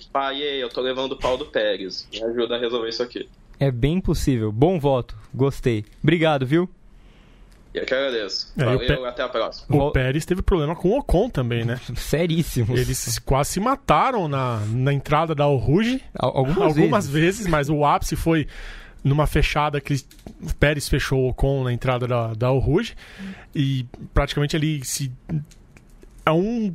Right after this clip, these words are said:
Speaker 3: metrinho ali, eles estavam no lugar do Uber lá.
Speaker 2: É, foi, foi feio mesmo. Bem perigoso. Obrigado, viu? Vitor Fázio. É... Olha, só falta a Natália De Vivo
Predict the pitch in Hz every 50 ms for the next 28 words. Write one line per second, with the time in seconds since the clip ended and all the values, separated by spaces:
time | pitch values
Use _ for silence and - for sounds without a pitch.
0 | - - 185 170 170 175 180 165 - - 175 151 180 190 180 165 151 143 139 147
1 | 175 226 285 302 277 - - - - - - - - - - - - - 170 165
2 | 160 170 196 220 254 254 254 226 - - 202 208 214 214 180 185 190 190 196 269
3 | 294 254 220 208 202 190 170 151 143 139 117 - - - - 117 104 101 - -
4 | - 117 113 113 107 110 - - 135 131 - - - 147 143 131 117 117 107 101
5 | 101 104 101 101 - - - - - - - - - 117 131 143 143 151 143 135
6 | 127 113 110 110 107 98 101 107 113 - - - 147 151 135 139 143 139 135 135
7 | 139 131 143 170 170 151 117 117 160 190 185 - 170 143 - - - - 165 185
8 | 190 185 180 160 175 190 190 175 156 - - - - - - - - - - -
9 | - - - - - - - 135 135 135 135 139 135 131 131 127 127 127 123 123
10 | 117 117 113 113 113 113 120 - - - - - - - 156 170 165 139 117 101
11 | 104 104 - - - - - - - - - - - 190 196 - - 196 208 226
12 | 247 - 214 202 196 180 - - 185 208 208 190 160 156 139 120 123 131 143 147
13 | 151 156 160